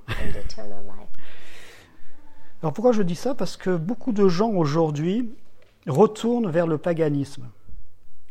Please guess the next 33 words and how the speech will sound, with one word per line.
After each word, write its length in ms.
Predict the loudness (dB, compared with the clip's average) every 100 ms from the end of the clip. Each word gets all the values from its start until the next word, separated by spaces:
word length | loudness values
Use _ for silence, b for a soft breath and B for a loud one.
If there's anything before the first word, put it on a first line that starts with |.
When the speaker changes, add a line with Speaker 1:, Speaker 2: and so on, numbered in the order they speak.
| -10 -12
Speaker 1:
And 120 | -12 -12
why 200 | -12 -12
do 100 | -12
I 140 | -12
say 320 | -12 -12 -10
this ? 380 | -10 -8 -10 -12 -14 b b b -16
Because 340 | -12 -12 -10
many 400 | -8 -6 -8 -10
today, 580 | -12 -12 -12 -10 -12 -14 -16 -16 -14
um, 400 | -14 -12 -10 -10 -10
are 140 | -16 -14
returning 760 | -14 -14 -16 -12 -10 -6 -8 -8
to 120 | -8
paganism. 880 | -6 -6 -8 -10 -12 -12 -12 -10 -10 -12 -16 -18 -16 -12 -10 -10 -14 -12 -12
Speaker 2:
D'ailleurs, 300 | -8 -8 -6
le 80 | -8
pasteur 400 | -10 -10 -8 -8
Mike 260 | -10 -10
en 80 | -12
a 60 | -12
déjà 360 | -12 -8 -4 -2 -4 -4 -8
parlé 340 | -8 -6 -6
il 60 | -6
y 40 |
a 60 | -6
quelques 340 | -6 -6 -8
semaines. 400 | -6 -6 -8 -8 -8 -10 -12 -14 -10
Speaker 1:
And, 260 | -6 -6 -8
um, 300 | -10 -10 -10 -10
Pastor 360 | -6 -2 -2 -4
Mike 240 | -6 -10
spoke 320 | -10 -8 -4 -4
about 300 | -6 -10